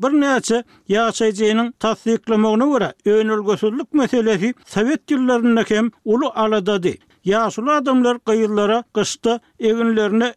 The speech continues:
gelirak zat, aýaklaryna gow aýak kap geýmän, daş çykyp üşemekden ägä bolmagy. Soň munyň agyr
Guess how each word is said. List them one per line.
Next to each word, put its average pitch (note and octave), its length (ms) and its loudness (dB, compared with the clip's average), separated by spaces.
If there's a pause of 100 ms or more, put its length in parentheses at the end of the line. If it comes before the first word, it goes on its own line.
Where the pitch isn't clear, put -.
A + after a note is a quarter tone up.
gelirak G#3+ 540 0
zat, G#3 240 -2 (120)
aýaklaryna A3 720 0 (120)
gow C4+ 280 0
aýak A#3+ 260 0 (100)
kap A3+ 220 -2 (120)
geýmän, A3 460 0 (100)
daş B3+ 240 -2
çykyp B3 260 -2 (140)
üşemekden A3 720 0 (100)
ägä G#3+ 420 0
bolmagy. G3 440 0 (140)
Soň C4+ 200 2
munyň B3 260 0 (140)
agyr A#3 260 0